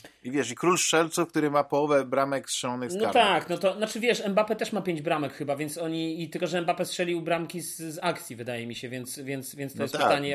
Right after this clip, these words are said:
Speaker 2: jak, jak to będzie w tym, w tym finale, natomiast, e, znaczy i
Speaker 1: Znaczy... wiesz, bo Francji chyba nie przyznali ani jednego rzutu karnego w ca-, w całym tym.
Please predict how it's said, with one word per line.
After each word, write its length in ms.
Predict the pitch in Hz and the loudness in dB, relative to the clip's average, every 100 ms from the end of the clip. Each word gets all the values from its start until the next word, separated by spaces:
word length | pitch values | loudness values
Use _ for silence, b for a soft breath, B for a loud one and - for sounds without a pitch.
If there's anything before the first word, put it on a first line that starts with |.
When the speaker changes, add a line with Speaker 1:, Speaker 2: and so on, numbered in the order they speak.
| 139 | -4
Speaker 2:
jak, 80 | 151 | -8
jak 120 | 143 | -8
to 100 | 151 | -6
będzie 220 | 147 139 | -6 -8
w 60 | - | -8
tym, 200 | 143 139 B B B | -8 -8 B B B
w 80 | - | -6
tym 120 | 165 | -4
finale, 380 | 165 156 139 165 | -2 -2 0 -2
natomiast, 640 | 175 185 185 180 - - | 0 0 0 0 -4 -4
e, 320 | 180 175 175 | -2 -2 -2
znaczy 260 | 190 208 262 | -4 -2 -4
i 160 | 208 | -4
Speaker 1:
Znaczy... 200 | - - | -8 0
wiesz, 120 | 139 120 | 0 2
bo 100 | 120 | 2
Francji 340 | 143 147 151 | 6 4 4
chyba 160 | 160 156 | 2 2
nie 100 | 151 | 0
przyznali 340 | - 143 143 | -2 0 2
ani 160 | 139 139 | 2 2
jednego 300 | 135 143 139 | 0 0 -2
rzutu 160 | 135 | -6
karnego 420 | 139 131 127 107 104 | -2 0 0 -2 -4
w 60 | |
ca-, 360 | - 117 117 - | -2 0 0 -4
w 60 | |
całym 360 | - 131 117 113 | -8 -4 -4 -6
tym. 300 | - 95 | -6 -8